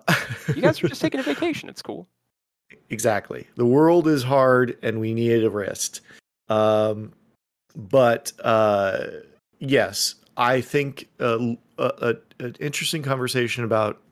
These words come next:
Speaker 1: ableism in role-playing games is, uh, long overdue. Uh, we need to talk about, I mean, we, we talk all the time about racism and sexism,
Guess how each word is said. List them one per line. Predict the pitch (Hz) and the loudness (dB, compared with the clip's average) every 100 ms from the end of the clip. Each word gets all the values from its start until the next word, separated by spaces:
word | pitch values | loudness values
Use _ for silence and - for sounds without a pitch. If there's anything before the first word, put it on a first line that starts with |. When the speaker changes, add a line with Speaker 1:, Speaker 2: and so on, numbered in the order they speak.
| - | 0
Speaker 1:
ableism | 135 131 123 117 123 117 | 2 4 4 2 0 0
in | 110 110 110 | 0 -2 0
role-playing | 110 113 117 110 | 2 2 0 -4
games | 104 104 104 104 95 - | -2 -4 -4 -8 -10 -12
is, | - 98 95 - - - | -10 -8 -6 -6 -8 -6
uh, | 101 - 69 - - - - | -6 -6 -10 -12 -18 -18 -4
long | 117 135 156 | 2 2 4
overdue. | 160 135 120 113 107 107 110 _ _ _ _ _ _ _ _ | 2 0 0 2 2 0 -4 _ _ _ _ _ _ _ _
Uh, | 107 107 107 104 | -2 0 0 -2
we | 107 | -4
need | 113 117 123 | -4 -2 -2
to | 104 | -4
talk | - 123 120 | -2 0 0
about, | 117 - | -2 -4
I | 113 | -4
mean, | 110 | -4
we, | 107 107 104 - - - | -2 -4 -4 -10 -18 -8
we | 120 | -2
talk | 131 135 | 0 -2
all | 135 131 | 0 2
the | 143 | 2
time | 143 123 120 117 | 2 0 0 2
about | 110 110 110 | 2 2 0
racism | 107 107 - 117 110 107 | 0 0 -2 -4 -2 -4
and | 107 | -4
sexism, | 92 110 104 - 92 98 90 87 | -4 -4 -2 -6 -6 -8 -10 -12